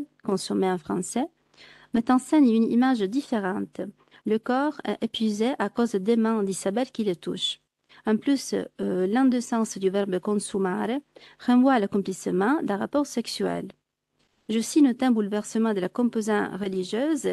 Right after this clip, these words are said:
dans la phrase « Elle faisonnait la charité que nous avons autour de l'épaule », qui renvoie à l'amour de Dieu qui entoure le défunt pendant l'acte, l'acte sexuel. L'atteinte de Dieu symbolise l'acceptation de leur homosexualité.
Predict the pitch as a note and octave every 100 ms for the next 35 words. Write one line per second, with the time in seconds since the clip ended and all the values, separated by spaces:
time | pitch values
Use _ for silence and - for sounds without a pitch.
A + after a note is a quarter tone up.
0 | F3 G3 G3 F#3+ - A#3 G#3+ - A3+ -
1 | G#3 G3+ G#3 G3 F#3 - G3 F#3+ - B3+
2 | B3 F#3+ G#3 G3+ G3+ G#3 G#3 - F#3+ F#3
3 | G#3+ G3 F#3+ F3+ E3+ G3+ A#3+ D4+ - _
4 | _ _ _ _ _ - _ - A3+ G#3+
5 | G#3+ A3 G#3+ F#3 G3 G#3+ G3 F#3 F#3 F3+
6 | F#3+ C#4 D4 - A3+ G#3+ G3+ G3+ G3 E4+
7 | D#4 G#3 F3 F#3 F#3+ A#3+ A3 F#3 F#3+ F#3+
8 | G3 F#3 - G3 G3 - F3+ - G3 -
9 | F#3+ F3+ B3 B3+ A#3 _ _ - - -
10 | A#3 B3+ - B3+ A#3 G3+ F#3+ F#3 F#3 G#3+
11 | D4+ - G#3 G3+ G#3 G#3+ F#3+ F#3 A3 -
12 | G#3 - C#4+ G3+ F#3+ F#3+ F#3 F#3 F#3 -
13 | F#3+ F3 -